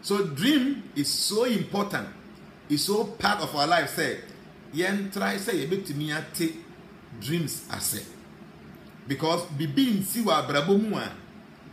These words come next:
ɛmfa daeɛ mu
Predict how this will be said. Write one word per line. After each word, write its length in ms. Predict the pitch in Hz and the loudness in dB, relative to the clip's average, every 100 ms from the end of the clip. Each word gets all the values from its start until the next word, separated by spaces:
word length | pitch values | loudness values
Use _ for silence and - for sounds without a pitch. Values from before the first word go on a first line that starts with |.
| - - - - - - - | -20 -20 -20 -20 -20 -20 -2
ɛmfa 520 | 190 190 190 - 160 - - - - - - - - | 0 0 -4 -2 -4 -4 -14 -20 -20 -20 -18 -16 -4
daeɛ 320 | 135 139 156 | 0 2 2
mu 140 | 156 | -2